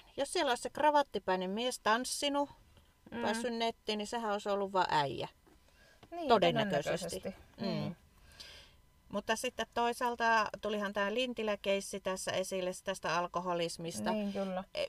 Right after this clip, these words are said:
Speaker 1: ja siinä tapauksessa voisi kääntää keissin niin, että jos siellä olisikin ollut nainen, joka olisi sitä
Speaker 2: Mm.
Speaker 1: alkoholia nauttinut, niin sehän olisi ollut ihan erilainen show sen jälkeen.
Speaker 2: Niin, se olisi ollut. Että kyllä se,
Speaker 1: Mm.
Speaker 2: kyllä se vaikuttaa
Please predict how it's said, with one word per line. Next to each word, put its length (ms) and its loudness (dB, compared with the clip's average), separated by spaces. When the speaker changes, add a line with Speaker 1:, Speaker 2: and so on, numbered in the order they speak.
Speaker 1:
ja 260 4
siinä 300 -2
tapauksessa 580 0
voisi 220 0
kääntää 380 0
keissin 440 0
niin, 220 -2
että 180 -2
jos 180 0
siellä 220 0
olisikin 340 0
ollut 640 2
nainen, 340 0
joka 240 -4
olisi 200 -6
sitä 220 -4
Speaker 2:
Mm. 100 2
Speaker 1:
alkoholia 500 2
nauttinut, 640 -4
niin 100 -6
sehän 220 0
olisi 140 0
ollut 300 0
ihan 260 2
erilainen 520 6
show 280 2
sen 240 0
jälkeen. 460 -10
Speaker 2:
Niin, 220 -2
se 100 2
olisi 180 0
ollut. 300 0
Että 120 -6
kyllä 160 -6
se, 120 -4
Speaker 1:
Mm. 80 -2
Speaker 2:
kyllä 140 0
se 120 -4
vaikuttaa 640 0